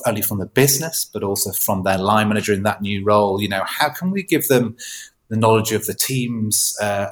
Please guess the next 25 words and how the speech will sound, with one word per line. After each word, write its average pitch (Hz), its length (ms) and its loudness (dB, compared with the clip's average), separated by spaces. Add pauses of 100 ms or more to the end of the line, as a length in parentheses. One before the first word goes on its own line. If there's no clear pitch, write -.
(100)
they 98 80 -4
might 98 160 -4
be 95 140 -8
working 113 260 4
with, 95 120 0
the 101 80 -10
projects - 580 -2
they 101 80 -2
might 101 220 -2
be 98 80 -4
working 101 460 -2
on, 104 380 0
you 107 120 -2
know, 95 340 -2
key 147 160 -2
stakeholders, 104 1040 0
the - 80 -18
peers 143 520 2
across - 260 -6
the 104 80 -6
business - 440 -4
that 101 180 -4
might 98 220 -2
be 98 80 -6
there, 95 300 -2